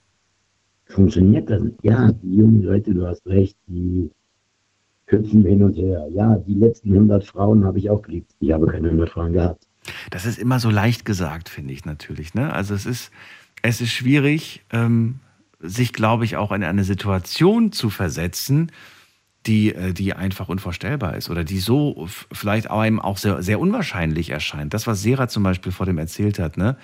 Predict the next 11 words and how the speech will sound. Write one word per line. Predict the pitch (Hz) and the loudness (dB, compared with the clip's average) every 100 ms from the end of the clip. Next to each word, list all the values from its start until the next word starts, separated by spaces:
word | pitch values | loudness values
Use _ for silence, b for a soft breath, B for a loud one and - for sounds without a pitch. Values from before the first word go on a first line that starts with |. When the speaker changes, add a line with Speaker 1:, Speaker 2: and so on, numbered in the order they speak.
| b b b _ | b b b _
Speaker 2:
Dass | 92 | -8
einfach | 90 98 92 - | -6 -4 -6 -4
eine | 92 | -6
Schlagader | 90 92 117 65 92 87 | -2 -2 -2 -4 -4 -4
plötzlich | 87 82 - 80 | -4 -8 -8 -10
platzt, | - 82 - | -8 -10 -8
damit | 80 82 | -8 -6
rechnet | 95 160 147 | -6 -4 -6
doch | - | -10
keiner. | - - - - _ _ _ | -12 -16 -16 -20 _ _ _
Keiner | - 101 117 113 | -8 -2 0 0